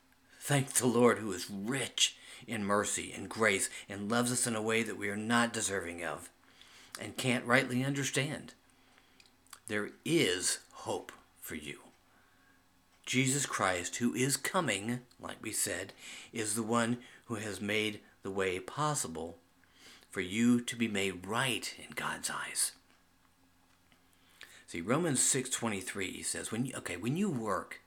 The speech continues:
you get paid. Those are your wages. When you do something right,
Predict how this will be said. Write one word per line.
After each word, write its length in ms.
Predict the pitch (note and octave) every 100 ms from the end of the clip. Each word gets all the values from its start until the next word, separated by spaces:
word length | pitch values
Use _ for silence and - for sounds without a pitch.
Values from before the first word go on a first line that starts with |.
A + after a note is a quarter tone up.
| _ _ - - - -
you 140 | A#2+ A#2
get 220 | G#2 -
paid. 320 | F#2+ E2 E2+
Those 200 | - F2+
are 40 |
your 140 | G#2+ G#2+
wages. 560 | F2+ F2+ - - - - _ - - _ _ _ - -
When 100 | G2
you 60 |
do 140 | G2+ G#2+
something 420 | - F#2+ F2+ E2+
right, 360 | F#2 G#2 D3+